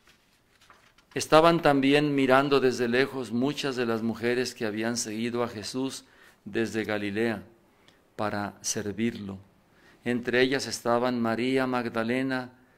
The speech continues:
María la madre de Santiago y de José,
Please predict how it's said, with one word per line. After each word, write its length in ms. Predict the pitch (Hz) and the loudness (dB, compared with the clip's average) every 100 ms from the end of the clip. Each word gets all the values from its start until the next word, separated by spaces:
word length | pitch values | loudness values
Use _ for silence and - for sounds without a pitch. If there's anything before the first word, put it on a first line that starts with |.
| _ _ 110 | _ _ -6
María 520 | 110 113 127 131 127 | -2 0 2 4 4
la 140 | 117 | 2
madre 300 | 117 120 120 | 2 0 0
de 100 | 113 | -2
Santiago 600 | 110 113 101 117 117 120 | -2 -6 -6 -2 0 0
y 40 | 117 | -4
de 120 | 110 | -6
José, 500 | 104 98 117 120 | -8 -6 -4 -4